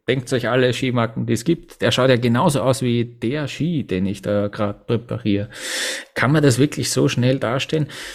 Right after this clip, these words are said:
Und jetzt hören wir rein, was der Magnus Walch, der hat uns eine Sprachnachricht geschickt, was er, äh, dazu sagt. Äh, und ich finde, er hat da sehr klare, äh, und coole Worte und coole Insights.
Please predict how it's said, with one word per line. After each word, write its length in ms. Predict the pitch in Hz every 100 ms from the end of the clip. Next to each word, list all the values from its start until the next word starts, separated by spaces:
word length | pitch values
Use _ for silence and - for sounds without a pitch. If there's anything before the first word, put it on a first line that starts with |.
| - _
Und 260 | 139 120 - - 127
jetzt 260 | 120 -
hören 160 | 131 185
wir 160 | 180
rein, 340 | 131 151 180 143
was 200 | 151 -
der 100 | 135
Magnus 440 | 123 147 170 -
Walch, 260 | 120 156 -
der 80 | 139
hat 100 | 139
uns 140 | 131
eine 80 | 131
Sprachnachricht 640 | - 113 - 127 - 123
geschickt, 340 | - 151 - 123
was 180 | 123
er, 440 | - 123 139 139 -
äh, 280 | 131 127 120
dazu 360 | 117 - 123
sagt. 400 | 117 90 - -
Äh, 220 | - 113
und 200 | 110 113
ich 80 | 113
finde, 260 | - 123 127
er 40 |
hat 240 | 113 - 120
da 180 | 117
sehr 300 | 110 - 117
klare, 1000 | 120 113 107 120 117 110 - 110 110 110
äh, 60 | -
und 140 | 117
coole 340 | - 127 113 107
Worte 380 | 101 98 - 113
und 100 | 117
coole 260 | - 120
Insights. 600 | - 110 - 76 - -